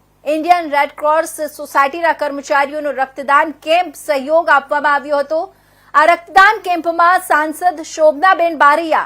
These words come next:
અને ધારાસભ્ય વી ડી ઝાલા સહિત જિલ્લા પ્રાથમિક શિક્ષણ અધિકારીની ઉપસ્થિતિમાં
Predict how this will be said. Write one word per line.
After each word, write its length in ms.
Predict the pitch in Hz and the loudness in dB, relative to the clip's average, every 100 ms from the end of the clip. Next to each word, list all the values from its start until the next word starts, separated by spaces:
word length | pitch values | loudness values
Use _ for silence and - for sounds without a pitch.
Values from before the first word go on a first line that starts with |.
| - | -6
અને 180 | 247 262 | -10 -2
ધારાસભ્ય 680 | 269 320 302 320 269 330 262 | 0 2 2 -2 2 2 2
વી 80 | 269 | -4
ડી 120 | 302 | -10
ઝાલા 340 | 262 277 302 | -2 0 0
સહિત 380 | 302 302 277 311 | -2 -2 -4 -6
જિલ્લા 340 | 247 277 285 285 | -10 -6 -4 -2
પ્રાથમિક 480 | 277 269 285 320 | 0 0 -2 -10
શિક્ષણ 300 | - 277 - | -12 -14 -10
અધિકારીની 680 | 285 247 262 277 277 294 285 | -10 -10 -6 0 0 -2 -8
ઉપસ્થિતિમાં 880 | 269 269 269 - 262 311 294 311 | -8 -8 -8 -10 -14 -10 -2 -2